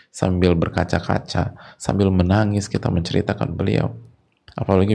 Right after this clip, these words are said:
jika beliau t-, sudah nggak ada. Atau mungkin beliau saat ini sedang sakit. Kita ingat bagaimana beliau memperjuangkan kita ketika kita kecil. Bagaimana beliau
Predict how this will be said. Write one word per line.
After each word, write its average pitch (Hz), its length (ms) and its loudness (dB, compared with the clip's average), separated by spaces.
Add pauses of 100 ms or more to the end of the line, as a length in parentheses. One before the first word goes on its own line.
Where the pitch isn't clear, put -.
jika 90 240 0
beliau 90 160 0
t-, - 240 -6
sudah 85 320 0
nggak 85 180 2 (140)
ada. - 160 -4 (1300)
Atau 98 240 2
mungkin 98 320 2
beliau 98 160 4
saat - 320 -2
ini 98 80 2
sedang 87 320 0
sakit. - 480 -4 (1900)
Kita - 220 -2
ingat 101 240 -2
bagaimana 85 400 2
beliau 85 260 0
memperjuangkan 80 640 0
kita 85 320 0
ketika 82 340 -2
kita 85 240 -4
kecil. - 460 -6 (420)
Bagaimana 90 480 2
beliau 90 560 4